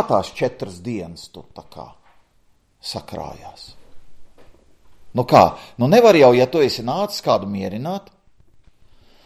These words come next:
<clears throat> tu pasties, viņš aizvien vēl raud un raud, bet tu pasties, pulkstens jau ir vienpadsmit, un, un, un, nu, tev tā kā jāiet mājās, nu. Tu sit pa plecu un saka, gan jau būs labi, nu.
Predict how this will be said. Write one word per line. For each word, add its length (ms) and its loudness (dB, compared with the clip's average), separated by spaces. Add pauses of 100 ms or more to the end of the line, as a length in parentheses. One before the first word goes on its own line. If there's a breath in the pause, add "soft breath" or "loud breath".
(420 soft breath)
<clears throat> 360 -2
tu 100 -4
pasties, 420 0
viņš 160 -4
aizvien 320 4
vēl 160 4
raud 300 4
un 120 -6
raud, 400 -2 (480 soft breath)
bet 100 -10
tu 100 -6
pasties, 380 -4
pulkstens 520 -8
jau 100 -8
ir 140 -8
vienpadsmit, 680 -10 (1120)
un, 840 -4
un, 360 0
un, 200 -2
nu, 140 0 (220)
tev 200 4
tā 100 0
kā 140 4
jāiet 340 2
mājās, 640 -4
nu. 220 -12 (2000 soft breath)
Tu 100 2
sit 300 -2
pa 120 4
plecu 460 0
un 100 -12
saka, 220 -14
gan 180 -2
jau 140 -4
būs 260 -10
labi, 240 -10
nu. 60 -14